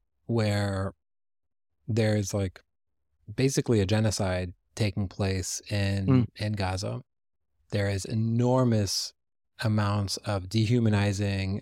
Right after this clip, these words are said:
Speaker 1: Islamophobic rhetoric coming out from both the U S and Europe, as well as in Israel.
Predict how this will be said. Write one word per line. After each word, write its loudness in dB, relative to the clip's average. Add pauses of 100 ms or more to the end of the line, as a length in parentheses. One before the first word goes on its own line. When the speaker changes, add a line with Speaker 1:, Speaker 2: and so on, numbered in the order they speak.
Speaker 1:
Islamophobic -2 (420)
rhetoric -2
coming 0
out -4 (120)
from -6
both 0
the 0
U 4
S 0 (720)
and 2
Europe, 2
as -4
well 0
as -2
in -2
Israel. -4